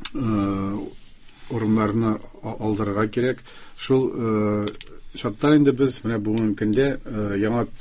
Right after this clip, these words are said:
товарлар, э, татар пәһләвәсе исемле, э, бөтенләй и-, икенче төрле. Бездә бер генә, э,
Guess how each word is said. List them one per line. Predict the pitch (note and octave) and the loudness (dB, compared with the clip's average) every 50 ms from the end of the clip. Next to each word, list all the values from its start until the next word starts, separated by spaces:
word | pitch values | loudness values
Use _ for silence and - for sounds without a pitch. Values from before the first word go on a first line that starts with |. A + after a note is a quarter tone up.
| - - - | -10 -6 -4
товарлар, | G#2+ G#2 G#2 A2+ A2+ A#2+ B2+ B2 B2+ B2 | -2 0 0 2 2 2 2 2 2 -2
э, | - - - - C#3+ B2 G#2+ G2+ G2+ G2 F#2+ F#2 - - - - - - - | -6 -10 -12 -10 -8 -6 -4 -4 -4 -4 -6 -8 -10 -14 -18 -18 -18 -16 -8
татар | - A2+ G#2+ - - - A#2+ - - - - - - - - - | -6 -4 0 2 2 2 2 0 -4 -10 -16 -14 -14 -14 -10 -6
пәһләвәсе | - A2 - A2+ A2+ A2 G#2+ G#2+ G#2 - - C#3 C3 B2 | -6 -2 0 2 4 4 4 4 2 0 0 -2 -2 -2
исемле, | G#2+ - - G#2+ G#2 G#2 G#2+ C3 D3+ D#3 D#3 - - - - - - - - | -2 -4 -2 0 0 2 4 2 2 2 -2 -6 -16 -20 -16 -14 -12 -10 -6
э, | G2+ G2+ G2+ G2+ G2 F#2+ F#2+ F#2+ F#2+ F#2+ F#2+ F#2+ F#2+ F#2 F#2 - - - - - - - - - - _ _ - - - - - - | -4 -2 -2 0 -2 -2 -2 -4 -4 -4 -4 -4 -6 -6 -8 -12 -16 -20 -20 -20 -20 -20 -20 -20 -20 _ _ -20 -20 -20 -20 -18 -16
бөтенләй | - - - - - - A2+ A#2 B2+ B2+ B2 A2 G2+ G2 | -16 -14 -12 -10 -4 -2 0 2 2 4 2 2 0 0
и-, | A2+ A#2+ - - A2+ | -4 -6 -6 -6 -4
икенче | - - A#2 A2 - - B2+ | -2 0 0 0 0 -2 -4
төрле. | - B2 A2 A#2+ A#2+ | -2 -2 0 0 0
Бездә | G#2+ B2 B2+ D#3 E3+ | 0 0 2 4 4
бер | C#3 D#3 D3+ | 4 4 4
генә, | C#3 D#3+ E3 F3 D#3+ C#3+ - - - | 4 4 4 4 4 2 0 -2 -4
э, | - C3 B2 A#2+ A#2 A2+ A2 A2 G#2+ G#2 G2+ | -2 0 2 4 4 4 4 4 4 2 2